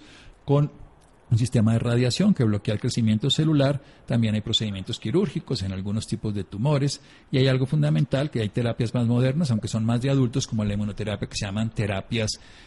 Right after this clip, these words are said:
dirigidas. ¿Cuánto duran este tipo de tratamiento? ¿Cómo es la evolución? ¿Cómo llega a ser la vida? Hablemos de esa parte importantísima también que a todos los padres y acudientes les importa, doctor Agustín Contreras.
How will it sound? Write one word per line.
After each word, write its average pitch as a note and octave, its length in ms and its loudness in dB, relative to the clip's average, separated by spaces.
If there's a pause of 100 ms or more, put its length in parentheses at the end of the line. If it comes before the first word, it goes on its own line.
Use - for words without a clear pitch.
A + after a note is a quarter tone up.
(120)
dirigidas. A2+ 840 0
¿Cuánto G3 260 4
duran G3 260 4
este F#3+ 220 2
tipo F3+ 300 2
de D#3 60 6
tratamiento? C3 720 2
¿Cómo C3+ 240 4
es C#3 60 4
la C#3 80 4
evolución? C3+ 800 4
¿Cómo A#2 180 2
llega A#2 240 2
a - 20 2
ser A#2 220 -2
la A2 160 0
vida? F3+ 240 2
Hablemos C#3+ 340 2
de C3 120 2
esa C#3 220 0
parte C#3 300 0
importantísima B2 840 0
también A2+ 360 0
que C3 100 -2
a B2 40 0
todos B2 260 0
los A2+ 160 -2
padres G#2+ 380 -2
y A2+ 40 0
acudientes G2+ 500 -2
les G#2 180 -2
importa, G#2+ 380 -2
doctor G2 280 -4
Agustín G#2 360 -2
Contreras. G#2 600 -6